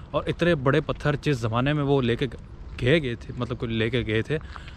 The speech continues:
वो लेके जाना ही एक बहुत बड़ा task था कि वो इतने बड़े-बड़े पत्थर हैं वहाँ पर। तो आपका भाई वहाँ भी जाएगा एक दिन, दुआ में याद रखे, हम जाएंगे, हम video इसी तरह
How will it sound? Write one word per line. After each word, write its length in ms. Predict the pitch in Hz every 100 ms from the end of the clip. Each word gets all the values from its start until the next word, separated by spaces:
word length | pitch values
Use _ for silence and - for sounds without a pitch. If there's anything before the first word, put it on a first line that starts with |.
| - - - -
वो 160 | 127 147
लेके 260 | 143 139 139
जाना 220 | 120 143
ही 100 | 165
एक 200 | 147 123
बहुत 120 | 131
बड़ा 180 | 127 127
task 340 | 123 120 -
था 80 | 139
कि 80 | 139
वो 120 | 139
इतने 200 | 127 160
बड़े-बड़े 340 | 135 131 117
पत्थर 140 | 110 127
हैं 60 |
वहाँ 120 | 104 110
पर। 100 | 101 - - - - -
तो 60 | 143
आपका 180 | 127 151
भाई 180 | 143 143
वहाँ 180 | 123
भी 80 | 139
जाएगा 280 | 127 123 135
एक 140 | 165
दिन, 160 | 131 123 - - - - - - - - - - -
दुआ 200 | 120 135
में 120 | 131
याद 240 | 123 127
रखे, 220 | 117 - 123
हम 180 | 120
जाएंगे, 340 | 120 117 131 127
हम 180 | 107 110
video 240 | 113 123
इसी 160 | 127 127
तरह 220 | 120